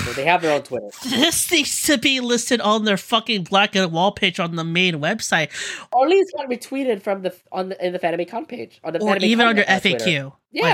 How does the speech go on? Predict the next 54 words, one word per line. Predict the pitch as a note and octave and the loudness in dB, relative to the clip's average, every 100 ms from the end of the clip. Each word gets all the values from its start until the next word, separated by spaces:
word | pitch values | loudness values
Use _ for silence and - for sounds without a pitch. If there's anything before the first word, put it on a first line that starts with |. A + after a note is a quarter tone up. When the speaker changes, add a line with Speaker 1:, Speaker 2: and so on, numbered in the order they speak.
| C#3+ | 2
Speaker 2:
My | - | 0
God. | A#3 B3 G3 D3+ | 2 4 6 4
Speaker 1:
We | C3+ | 2
could | B3 | 0
have | C4 | 0
at | A#3+ | 0
least | B3+ B3 - | 0 -6 -14
put | - | -4
that | G#3+ - | -4 2
there | C4+ G#4 | 2 2
instead. | F3+ - - C4 | -2 0 2 2
We | F3+ | 0
just | F#3 F#3 | -2 0
get | - F#3+ | 2 2
it | F#3+ | 2
on | E3+ E3 | -2 -2
the | |
Fan | E3 D3+ D#3 | 0 0 -2
Con | D#3+ C#3+ | 0 0
Black | B2+ A#2+ | 0 -2
and | A#2+ | -4
White | A#2+ - | -4 -4
Ball | G#2 G#2 B2 - | -4 -4 -8 -6
Twitter | G4+ D#3 - - | -2 0 -2 -12
instead. | A2 - E3+ - _ | -14 0 0 0 _
So | _ F#3 | _ 0
it's | F3+ | 2
like, | G#3 F#3 F3 - | 4 4 4 2
you | E3 | 2
want | F3+ F#3 | 4 2
us | |
to | F3+ | -2
follow | E3+ F3 E3 | 4 4 4
everything | D#3+ D3 E3 E3+ F#3 F3 E3+ | 2 0 2 0 2 0 2
that | D#3 - | 0 2
says | D#3+ | 0
Fan | - E3 E3+ | 2 2 2
Con | F3 F#3 | 2 0
now? | F#3+ F#3+ F#3+ | 2 -2 -2
So | D#3 | 0
that | D3+ | 2
we | D#3 | 4
get | D#3 D3 | 4 2
to | D3 | 0
understand | G2 D3 C#3+ - D3 C#3+ C#3 | -2 -6 -8 2 4 4 2
the | C#3 D#3 | 0 2
ins | D3+ D3 | 0 0
and | C#3 | -4
outs | C#3 D3 E3 - | 0 0 0 -2
of, | C#3+ | 0
like, | C#3 C3 C#3 | 2 0 0
what | C#3 C#3+ C#3 | 2 2 2
Fan | - C3+ C3+ C3+ | 0 0 0 -4
Con | - C#3 B2+ | 0 0 0